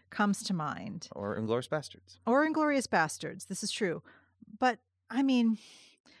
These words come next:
Speaker 1: uh, uh, one
Speaker 2: It's
Speaker 1: of the
Speaker 2: okay
Speaker 1: big
Speaker 2: as long as you're killing Hitler.
Speaker 1: Well, well, I mean, but Jonathan Rosenbaum, a major film critic,
Speaker 2: Yeah.
Speaker 1: really railed against Inglourious Basterds precisely for the way that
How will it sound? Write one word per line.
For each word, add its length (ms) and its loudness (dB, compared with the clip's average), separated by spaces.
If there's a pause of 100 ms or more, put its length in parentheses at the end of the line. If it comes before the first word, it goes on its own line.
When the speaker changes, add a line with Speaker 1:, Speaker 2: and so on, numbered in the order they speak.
(200)
Speaker 1:
uh, 140 -2
uh, 100 -2
one 240 0
Speaker 2:
It's 80 0
Speaker 1:
of 80 4
the 60 2
Speaker 2:
okay 100 2
Speaker 1:
big 80 2
Speaker 2:
as 120 -2
long 140 2
as 80 -4
you're 80 -6
killing 320 -6
Hitler. 280 -4
Speaker 1:
Well, 160 4
well, 200 4
I 80 2
mean, 140 -4 (260)
but 200 -2
Jonathan 440 -2
Rosenbaum, 580 -2
a 60 -6
major 280 -2
film 200 0
critic, 400 -4
Speaker 2:
Yeah. 200 -2 (360)
Speaker 1:
really 540 2
railed 320 2
against 580 -4
Inglourious 440 -4
Basterds 540 -4
precisely 800 0
for 720 2
the 120 -4
way 300 0
that 340 -2